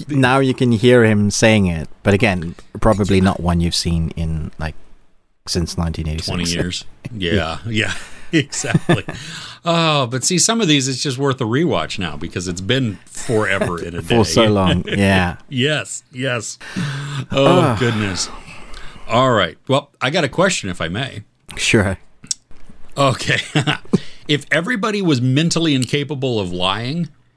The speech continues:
Speaker 2: how would, how do you think that would change the world?
Speaker 1: I think there'd be a lot less of us. <laughs> I think there'd be far fewer people.
Speaker 2: I
Speaker 1: I
Speaker 2: agree
Speaker 1: think,
Speaker 2: with that.
Speaker 1: I actually think lying is a good thing.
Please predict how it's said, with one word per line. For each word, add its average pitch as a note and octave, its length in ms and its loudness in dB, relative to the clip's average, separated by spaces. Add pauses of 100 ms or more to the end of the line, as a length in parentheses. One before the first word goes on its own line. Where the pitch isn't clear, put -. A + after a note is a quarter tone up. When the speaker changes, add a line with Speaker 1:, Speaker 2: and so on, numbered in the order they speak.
(180)
Speaker 2:
how E3 180 -4
would, G3 180 -6
how D3 140 -2
do F3+ 80 0
you D#3+ 80 0
think E3 200 -2
that D3 80 0
would A2 100 -2
change A#2 320 -2
the F#2+ 80 -6
world? D#2+ 340 -8 (1300)
Speaker 1:
I A2+ 60 4
think C#3 220 2
there'd D3+ 120 4
be A#2+ 60 2
a G#2 80 6
lot G2 320 4
less F2 320 -2
of F2+ 100 -4
us. F#2 300 -8 (320)
<laughs> - 340 -12
I B2+ 60 4
think B2+ 320 -2
there'd G#2 140 0
be G2+ 60 0
far A#2 400 4
fewer - 340 -6
people. - 360 -6 (2250)
Speaker 2:
I G2+ 120 -4
Speaker 1:
I G#2+ 60 4
Speaker 2:
agree C3+ 180 4
Speaker 1:
think, D#2+ 60 -6
Speaker 2:
with D#2+ 100 -12
that. D#2 220 -6 (100)
Speaker 1:
I B2+ 180 2
actually B2 200 -2
think G2+ 180 2
lying F#2+ 340 2
is F#2+ 220 -4
a F#2+ 80 2
good G2 280 2
thing. F2 420 -4